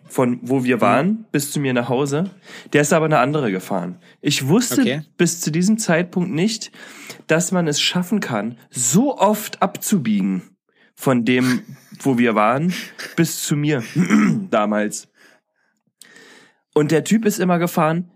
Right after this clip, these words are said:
Speaker 1: der ist die Kurve gefahren und dann bis zur nächsten Kreuzung quasi so ein Sprint, ist hart in die Eisen gegangen, in die, in,
Speaker 2: Boah.
Speaker 1: in der, in der Kreuzung, über die Kreuzung rüber, wieder hart in den Sprint, ja, Vollgas quasi,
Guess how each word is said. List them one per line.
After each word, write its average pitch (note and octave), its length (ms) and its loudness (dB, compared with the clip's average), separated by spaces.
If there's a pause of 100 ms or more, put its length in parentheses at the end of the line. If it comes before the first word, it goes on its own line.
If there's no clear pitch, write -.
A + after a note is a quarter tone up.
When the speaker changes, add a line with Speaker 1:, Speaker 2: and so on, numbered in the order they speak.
Speaker 1:
der D3+ 100 2
ist D3 160 -4
die C3+ 40 0
Kurve E3 300 0
gefahren A3 480 0 (140)
und C#3+ 160 0
dann D#3 200 2
bis F#3+ 200 0
zur G#3+ 160 2
nächsten F#3+ 400 -2
Kreuzung F3 480 -2
quasi D#3 300 0
so C#3+ 120 0
ein C3 100 0
Sprint, - 640 0 (1300)
ist D3+ 240 0
hart D#3+ 220 2
in G3+ 80 0
die G3+ 140 2
Eisen F#3+ 320 2
gegangen, B3+ 440 0 (360)
in A#3 160 2
die, A#3+ 60 0
in, G#3+ 180 2
Speaker 2:
Boah. F#3+ 300 -4
Speaker 1:
in G3+ 60 2
der, G#3 200 2
in F#3+ 100 2
der G3+ 100 2
Kreuzung, G#3+ 500 -2 (720)
über G3+ 220 2
die G#3 100 -2
Kreuzung F#3+ 420 0
rüber, A3 480 0
wieder D#3+ 340 0
hart D3+ 240 2
in F#3 100 2
den F3 120 0
Sprint, E3 440 0
ja, - 160 0
Vollgas F#3+ 640 0
quasi, F#3 400 0